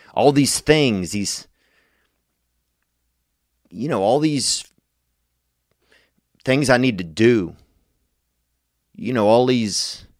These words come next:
fears, really. And I look at 'em as fears. I look at 'em as fears instead of as opportunities. Instead of saying,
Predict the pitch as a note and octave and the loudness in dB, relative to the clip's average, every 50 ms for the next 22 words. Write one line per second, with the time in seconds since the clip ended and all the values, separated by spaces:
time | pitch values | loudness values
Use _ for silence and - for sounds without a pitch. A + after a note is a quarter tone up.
0 | _ _ _ _ _ _ _ _ _ _ _ _ _ _ _ _ _ _ _ _ | _ _ _ _ _ _ _ _ _ _ _ _ _ _ _ _ _ _ _ _
1 | _ _ _ _ _ _ _ _ _ _ _ _ _ _ - - - - C#3+ E3+ | _ _ _ _ _ _ _ _ _ _ _ _ _ _ -20 -6 0 2 4 6
2 | G3 E3+ A2 F#2+ E2 F2 G2 G2+ F#2 F#2 F2+ E2+ C#2+ G2 F#2+ F2+ G#2+ A2 A2 A#2+ | 6 6 4 4 2 0 0 2 2 2 0 -2 -2 -2 -2 0 4 4 4 6
3 | B2 B2 F#3 - - D#3 B2+ A#2 A2 G2+ - - - - D#3+ D#3+ A#2 F#2+ E2+ G2+ | 6 6 4 4 4 4 4 4 2 2 0 0 2 4 4 6 6 4 4 2
4 | A2 A#2 C3 E3 - D3+ C3+ A#2+ A2 G#2 F2+ G#2+ G#2+ - - - - - E3 F#3 | 4 4 4 4 4 4 4 4 4 2 0 -2 -4 -4 -4 -2 2 4 6 6
5 | E3+ B2 G#2+ F#2 G#2 G#2 - - D3 C3 A#2+ G2+ A2 G#2 F2+ A#2 A#2 A#2 - G#2+ | 8 6 6 4 2 0 2 4 4 4 6 6 4 4 6 4 4 4 2 0
6 | F#2 - - C3 C#3 C3 G2+ D#2+ D#2+ D#2 D#2 F#2+ F#2+ - - - E3 D3+ B2+ F#2+ | -4 -2 0 0 0 0 0 -2 -4 -6 -6 -4 -4 -2 0 2 2 2 2 0
7 | - - C#3+ C3 A2+ G2+ F2 | 0 0 2 2 2 0 -2